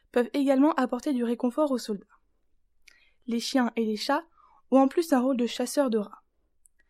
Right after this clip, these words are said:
Pour finir, l'alcool et le tabac sont très présents dans cette attente dans les tranchées. L'alcool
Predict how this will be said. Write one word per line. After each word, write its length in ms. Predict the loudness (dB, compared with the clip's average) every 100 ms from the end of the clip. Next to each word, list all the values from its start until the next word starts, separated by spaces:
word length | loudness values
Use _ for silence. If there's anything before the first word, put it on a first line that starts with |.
| _ _ _
Pour 140 | -6
finir, 360 | -2 2 2 2 -4 _ _ _ -6
l'alcool 500 | 2 2 4 2 2 -2
et 100 | -2
le 100 | 0
tabac 360 | 0 0 0 -2 -14
sont 200 | -4 -2
très 200 | -2 -6
présents 380 | -2 0 0
dans 120 | 0 -4
cette 180 | -4
attente 400 | -4 -2 -4 -4
dans 100 | -4
les 80 | -4
tranchées. 380 | -4 -8 -10 -14 _ _ _ _ _ _ _ _ _ -2
L'alcool 480 | -2 2 2 2